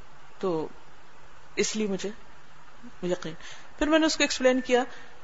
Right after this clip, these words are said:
کہتا، "نہیں، لیکن ایسا بھی ہوتا ہے، بہت دفعہ ہم دعائیں کرتے ہیں تو وہ تو کوئی نہیں ہوتی وہ چیز۔" ہر ایک کا ایکسپیرینس ہوتا ہے۔ اور بچوں کو عام طور پہ جیسے کوئی گریڈز ہیں یا کوئی امتحان وغیرہ ہے، تو میں نے کہا تین طرح دعائیں قبول ہوتی ہیں۔ ایک تو یہ کہ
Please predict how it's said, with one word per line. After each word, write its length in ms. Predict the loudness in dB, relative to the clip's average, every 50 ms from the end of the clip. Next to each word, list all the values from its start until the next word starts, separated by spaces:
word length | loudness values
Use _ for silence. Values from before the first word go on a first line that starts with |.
| -4 8 8
کہتا، 180 | 8 10 10
"نہیں، 180 | 6 4 4 4
لیکن 340 | 6 8 8 8 8 6 6
ایسا 240 | 4 4 4 4 4
بھی 140 | 6 6
ہوتا 200 | 6 6 6 6
ہے، 60 | 4 6
بہت 240 | 6 6 6 8
دفعہ 220 | 6 4 4 4 2
ہم 60 | 4
دعائیں 240 | 6 6 6 8 6
کرتے 260 | 4 2 4 4 6
ہیں 60 | 6
تو 120 | 8 6 6
وہ 80 | 6
تو 120 | 6 6 8
کوئی 200 | 10 10 10 10
نہیں 120 | 8 8
ہوتی 260 | 8 6 6 4 2
وہ 100 | 0 0
چیز۔" 360 | 0 0 -2 -2 -2 -4 -6 -8 -8 -8 -10 -8 -8 -8 -6 4 6
ہر 80 | 8 8
ایک 140 | 8 8
کا 60 | 8 6
ایکسپیرینس 500 | 4 4 2 2 2 4 4 4 4 2
ہوتا 200 | 0 -2 -4 -6
ہے۔ 60 | -8 -8 -8 -10 -8 -8 -8 -8 -8 -8 -8 -8 -6 -2
اور 80 | 4 8
بچوں 260 | 8 8 10 8 8
کو 100 | 10 10
عام 160 | 10 10 10
طور 140 | 10 8 8
پہ 140 | 8 6 6
جیسے 280 | 6 6 6 6 4 4
کوئی 220 | 4 2 0 0 -2 -6 -8 -8 -8 -2 6
گریڈز 380 | 10 12 12 12 12 10 4 2
ہیں 160 | 4 4 6
یا 180 | 6 6 6 8
کوئی 300 | 8 6 4 4 4 0 0
امتحان 440 | 0 0 2 6 6 8 6 8 6
وغیرہ 260 | 4 6 6 6 6
ہے، 160 | 4 2 -2 -6 -8 -8 -8 -8 -8 -8 -8 -8 -8 -8 -8 -8 -8 -8 -10 -10 -10 -8 -8 -8 -2
تو 80 | 0 0
میں 40 | 2
نے 60 | 4
کہا 100 | 4 2 4
تین 200 | 4 2 4 6
طرح 160 | 8 8 8 8 8
دعائیں 180 | 6 6 6
قبول 340 | 4 2 4 6 6 6 6
ہوتی 220 | 4 2 0 -4
ہیں۔ 200 | -6 -6 -6 -8 -10 -10 -10 -10 -10 -10 -8 2
ایک 240 | 6 6 6 8 8
تو 60 | 8
یہ 240 | 10 10 10 8 8
کہ 140 | 6 2